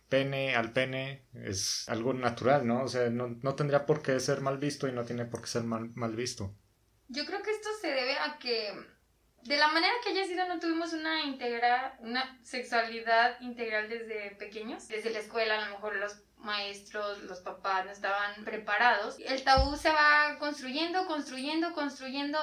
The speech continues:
Speaker 2: y ya, de pronto en la secundaria llamarle de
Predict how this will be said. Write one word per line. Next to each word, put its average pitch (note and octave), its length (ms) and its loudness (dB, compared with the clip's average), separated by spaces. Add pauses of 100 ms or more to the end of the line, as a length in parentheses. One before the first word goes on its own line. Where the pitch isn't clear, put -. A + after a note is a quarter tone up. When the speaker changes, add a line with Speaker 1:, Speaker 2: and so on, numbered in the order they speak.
Speaker 2:
y A#3+ 160 -8
ya, F#4 140 4 (160)
de E4 100 4
pronto D#4+ 340 0
en F#4 80 2
la D#4+ 120 2
secundaria D4 500 0 (460)
llamarle A#3+ 1000 -4
de B3 260 6